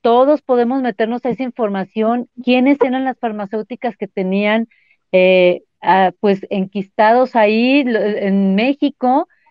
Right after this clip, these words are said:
todos estos contratos solamente para ellos. Yo nada más les quiero dar un, un ejemplo, por ej-, por ejemplo, ejemplo, por ejemplo, el grupo, eh,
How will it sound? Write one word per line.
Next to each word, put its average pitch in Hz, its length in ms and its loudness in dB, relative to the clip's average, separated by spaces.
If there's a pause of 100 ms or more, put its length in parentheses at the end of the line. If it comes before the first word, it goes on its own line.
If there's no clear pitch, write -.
(240)
todos 294 320 2
estos 320 380 -4
contratos 247 600 -2
solamente 262 580 -2
para 180 380 2
ellos. 214 500 0
Yo 247 100 0
nada 294 120 0
más 320 140 -2
les 302 140 -4
quiero 262 180 0
dar 240 120 2
un, 247 240 -2
un 220 160 -6
ejemplo, 220 420 -6
por 175 200 -2
ej-, 170 220 -4 (100)
por 160 120 0
ejemplo, 180 380 -6
ejemplo, 190 260 -6
por 170 140 -2
ejemplo, 175 280 -12 (680)
el 208 160 2
grupo, 339 580 2
eh, 208 380 0